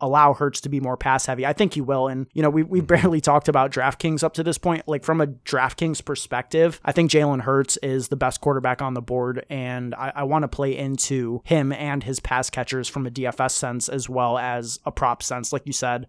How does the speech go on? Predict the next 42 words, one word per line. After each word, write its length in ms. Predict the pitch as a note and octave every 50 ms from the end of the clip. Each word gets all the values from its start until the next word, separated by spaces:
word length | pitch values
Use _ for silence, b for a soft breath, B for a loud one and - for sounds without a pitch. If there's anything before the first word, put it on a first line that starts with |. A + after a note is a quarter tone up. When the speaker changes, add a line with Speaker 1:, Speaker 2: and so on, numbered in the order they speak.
| _
Speaker 1:
both 220 | B2 D#3+ D#3 D#3 -
all 200 | D#3+ C3 B2+ C3
over 220 | C3+ C3 B2+ C3 B2
everything 420 | B2 B2 B2 - - B2 A#2+ A#2
on, 180 | A#2 A2+ A#2 - _
on 140 | A#2+ B2 B2
the 140 | A#2+ - B2
Eagles 240 | B2+ A#2+ A2+ G#2+ -
side 140 | - A2 A2
of 40 | A2
the 60 | G#2+
ball 200 | G#2+ G#2+ G#2 G2
from 200 | - F#2+ G2 -
Speaker 2:
Yeah. 60 | -
Speaker 1:
a 60 | -
Prize 220 | - A#2 A2 A2 -
Picks 240 | - - - -
stance. 460 | - - - D#2+ - - - - - - _ _
Speaker 2:
Yeah, 180 | A#2+ A#2 G#2+ G2
I 40 |
mean, 200 | G2+ A2 G#2 G#2+
the, 160 | G#2+ A2 G2+ F#2
the 160 | F#2+ G#2 A2+
Eagles 300 | A2+ A2+ A#2 A2+ G#2+ -
stuff 260 | - A#2 G#2+ G2 -
on 140 | G#2 G2 F2
Prize 280 | - G2+ G2 F#2+ F#2 -
Picks 520 | - G#2 F#2+ F#2+ - - - - - - -
is 360 | G2 G2 F#2+ F#2+ F#2+ F2 - -
a 100 | - F#2+
complete 380 | - - F2+ E2+ - A2 G#2
smash 440 | - - - F#2+ F2+ F2+ F2+ - -
right 140 | G2 F#2 F2+
now, 200 | F2+ F#2 F2+ E2+
especially 440 | E2+ - - A2 G2+ - - G#2 F#2+
with 140 | F2 F2 -
some 160 | - G2+ F#2+
of 60 | F#2
their 160 | F2 F2 E2+
lines 380 | E2+ E2+ F2 F2+ F#2+ F#2 F2 -
not 200 | F2+ F2 F2 E2
being, 440 | - F2+ F2 F2 E2+ E2+ E2 D#2+